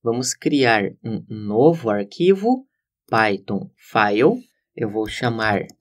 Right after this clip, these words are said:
de condicional um e nós vamos fazer a implementação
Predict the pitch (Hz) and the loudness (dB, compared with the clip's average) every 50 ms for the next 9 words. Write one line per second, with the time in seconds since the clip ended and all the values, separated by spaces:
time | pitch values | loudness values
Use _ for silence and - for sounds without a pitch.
0 | - _ _ _ _ - - _ _ _ 170 - 95 101 98 - _ - - 170 | -20 _ _ _ _ -20 -20 _ _ _ -14 -8 -6 -6 -8 -8 _ -2 0 0
1 | 196 214 202 160 127 131 139 135 135 - - - 131 113 110 110 104 107 104 104 | 0 2 0 -2 -2 -2 -4 -4 -4 -4 -4 -2 -2 -4 -2 -4 -4 -2 -4 -4
2 | - - 147 151 175 214 269 269 - _ _ _ _ _ - 180 190 196 202 190 | -4 -2 -2 0 0 0 -2 -4 -10 _ _ _ _ _ -8 -4 -2 -2 -2 -4
3 | 180 170 170 175 180 190 - - 202 185 170 165 165 180 180 - - 175 185 226 | -4 -6 -6 -6 -6 -10 -8 -6 -6 -4 -4 -4 -2 -2 -4 -6 -6 -4 -2 -2
4 | 254 254 - 240 220 220 214 202 196 196 190 190 - 170 165 - - - 151 143 | -2 -2 0 0 0 0 0 -4 -4 -4 -6 -6 -6 -4 -4 -4 -4 -2 0 2
5 | 143 165 202 226 | 2 2 0 -2